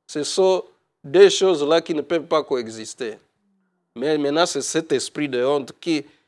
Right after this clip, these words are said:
qui freine beaucoup les gens qui sont dans ce niveau-là. C'est pas pour rien que le Seigneur disait ça constamment. «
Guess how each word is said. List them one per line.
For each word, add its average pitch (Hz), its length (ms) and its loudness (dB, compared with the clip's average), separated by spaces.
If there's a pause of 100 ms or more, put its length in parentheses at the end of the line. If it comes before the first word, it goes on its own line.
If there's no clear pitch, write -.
(340)
qui 196 140 -6
freine 170 340 2
beaucoup 143 440 -4
les 135 160 -2
gens 147 160 -4
qui 143 120 -14
sont 143 200 -6
dans 139 120 -4
ce 139 140 -10
niveau-là. 117 560 -6 (540)
C'est 147 160 0
pas 220 180 10
pour 214 260 6
rien 175 220 8
que 175 160 -4
le 160 280 4
Seigneur 151 480 -2
disait 135 440 -8
ça 160 200 -6
constamment. « 123 760 -6